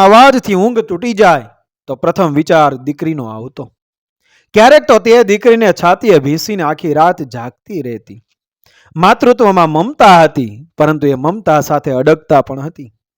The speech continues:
તેણે એ દીકરીને ડર શીખવ્યો નહોતો, પરંતુ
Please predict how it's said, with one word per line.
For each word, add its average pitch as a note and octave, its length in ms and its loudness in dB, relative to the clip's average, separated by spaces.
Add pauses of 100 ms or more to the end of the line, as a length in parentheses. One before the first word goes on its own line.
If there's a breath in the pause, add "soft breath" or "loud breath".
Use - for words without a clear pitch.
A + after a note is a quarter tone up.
(640)
તેણે C#4 320 2
એ A#3 40 2
દીકરીને A#3+ 480 0
ડર A3 260 6
શીખવ્યો B3 540 0
નહોતો, C4+ 280 0 (520)
પરંતુ C#3+ 260 -8